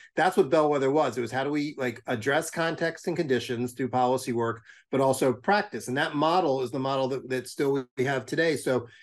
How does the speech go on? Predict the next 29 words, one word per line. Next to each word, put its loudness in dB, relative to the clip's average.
half -2
the 2
shop 2
is 0
strategic -4
advising, 0
and -4
those 2
are 0
sort -2
of -2
folks -2
with -6
a -4
deep -4
background 0
in 0
strategic -4
advising 0
and -4
consulting. -2
And 0
we 0
do 0
lots -2
of -6
hands-on 0
work 4
with -6